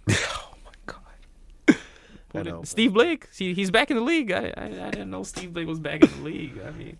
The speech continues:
Speaker 1: Yeah, Blake Griffin got signed the other day, like, last week or something
Speaker 2: Blake,
Speaker 1: like
Speaker 2: Blake
Speaker 1: that.
Speaker 2: Griffin. Oh, shout out to Blake Griffin on the, being on the Celtics. Okay. I mean,
Speaker 1: Well, as Jalen Rose once said, "Keep getting them checks, Blake."
Speaker 2: Yeah, I mean, okay. Uh,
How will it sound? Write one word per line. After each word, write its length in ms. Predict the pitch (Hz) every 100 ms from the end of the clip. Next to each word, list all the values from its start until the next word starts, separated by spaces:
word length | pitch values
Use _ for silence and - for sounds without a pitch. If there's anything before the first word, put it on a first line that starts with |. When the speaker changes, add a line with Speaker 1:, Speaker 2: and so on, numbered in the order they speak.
| -
Speaker 1:
Yeah, 320 | 139 175 160
Blake 260 | 143 160
Griffin 260 | 156 160 -
got 200 | 127 139
signed 300 | 143 139 135
the 140 | 139 135
other 220 | 131 127
day, 220 | 117 113
like, 180 | 95 95
last 300 | 95 110 117
week 200 | 117 113
or 80 | 90
something 320 | 90 - -
Speaker 2:
Blake, 100 | 85
Speaker 1:
like 120 | 196
Speaker 2:
Blake 100 | -
Speaker 1:
that. 60 | -
Speaker 2:
Griffin. 160 | - -
Oh, 480 | 190 285 147 117 131 -
shout 160 | - 247
out 80 |
to 80 | 359
Blake 220 | 285 359
Griffin 420 | 294 311 - 151 139
on 160 | 151 160
the, 140 | 147 -
being 200 | 160 170
on 80 | 156
the 60 |
Celtics. 440 | 151 131 - 104 127
Okay. 560 | - 208 240 190 120 135
I 40 |
mean, 60 | 147
Speaker 1:
Well, 160 | 107 127
as 280 | 135 135 123
Jalen 280 | 143 143
Rose 300 | 135 127 120
once 240 | 104 92 -
said, 220 | 87 82
"Keep 180 | - 110
getting 220 | 113 107
them 160 | 110 95
checks, 320 | - - -
Blake." 340 | - 71 - - - - 127
Speaker 2:
Yeah, 440 | 160 196 170 156 113
I 80 | 214
mean, 340 | 196 190 185
okay. 380 | 175 254 220 202
Uh, 580 | - 214 214 208 208 -